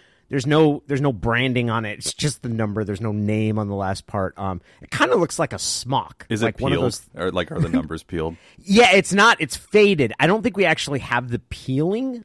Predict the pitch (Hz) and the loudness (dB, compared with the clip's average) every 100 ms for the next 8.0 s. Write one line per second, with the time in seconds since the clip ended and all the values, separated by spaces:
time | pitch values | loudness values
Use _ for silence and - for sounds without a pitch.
0 | _ 139 131 127 135 151 175 147 139 110 | _ 0 0 0 0 2 2 2 0 2
1 | 143 143 123 143 123 120 123 156 - 165 | 0 0 -2 -4 -4 -6 -2 -2 -2 -4
2 | - 170 180 - - 147 - 208 - 185 | -4 -4 -4 -6 -4 -4 0 0 0 -2
3 | - 160 - 185 - 202 170 165 175 - | 2 2 2 0 2 -2 0 0 0 -4
4 | 143 147 143 - 139 - - 139 135 123 | -10 -12 -14 -8 -10 -10 -12 -10 -10 -8
5 | 120 117 143 - - - - 135 139 135 | -4 -2 -4 -8 -20 -20 -4 0 4 6
6 | 127 107 143 147 131 165 170 - 160 143 | 4 2 2 2 0 -2 -4 0 2 4
7 | 135 131 - _ _ _ 170 175 - | 4 2 -2 _ _ _ -6 -6 -6